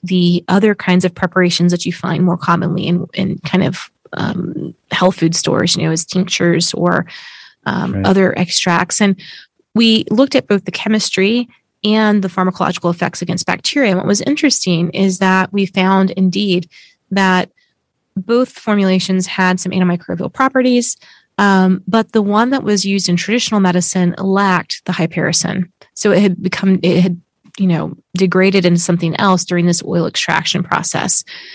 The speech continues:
Speaker 1: So you didn't have the risk of those same kind of phototoxicities that you would have if it were extracted in another way. And for me, I mean, that just was such a great tale of, you know, here you have the same starting ingredient, but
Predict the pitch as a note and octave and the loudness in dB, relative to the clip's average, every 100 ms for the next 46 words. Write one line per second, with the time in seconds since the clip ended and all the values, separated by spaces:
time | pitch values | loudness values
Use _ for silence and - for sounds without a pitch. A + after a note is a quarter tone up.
0 | - - A#3 G#3 G#3 A3+ G3 - G3 F#3+ | -8 -2 0 2 2 2 0 0 2 4
1 | F3+ F3 F3 - F3 F3 - F3 E3+ E3+ | 2 0 -4 -4 0 0 0 -2 0 0
2 | E3 F#3 F3 E3+ F3+ E3+ F3 - - - | 2 2 2 0 -4 -4 -4 -4 -6 -4
3 | A#3 G#3+ F#3+ - - - - - _ - | -2 0 -2 0 -2 -2 -6 -20 _ -4
4 | G3 G3 F3+ F3 E3+ E3 E3+ E3 E3+ E3 | -2 2 0 2 0 0 -2 -4 -2 -2
5 | D#3+ F3+ - - E3 - - E3+ - - | -2 -4 -4 -4 -4 -4 -4 -4 -8 0
6 | F3 D#3+ D3+ D3+ D3+ - - - - - | 2 2 0 0 0 0 -2 -6 -14 -20
7 | - - C#4+ D4 D#4+ D4+ F4 D#4+ B3 - | -18 -4 2 2 2 2 2 2 0 0
8 | A#3 A3 F3+ A3 A#3 A3+ G#3+ - _ - | 2 2 0 0 0 2 0 -2 _ -6
9 | G3 G3+ - G#3+ - F#3+ E3+ - G3 G3 | 0 0 0 -2 -2 -6 -8 -4 0 2
10 | F3+ - - G3+ F#3+ F3+ F3 E3+ - G3 | 0 -4 0 2 4 4 2 -2 -6 -2
11 | G3 F3+ F3 F3 - - _ _ - C4+ | 0 0 -2 -4 -14 -20 _ _ -4 0
12 | B3+ A#3 G#3+ F#3+ F#3+ - A3 G3 - - | 2 2 2 0 0 0 2 2 0 -4
13 | - C4 C4 G#3+ F3 F3 F3+ E3+ E3+ F3 | -2 0 2 2 2 2 2 0 0 -2
14 | - - F#3+ F#3 F3 | -6 -8 -2 0 -2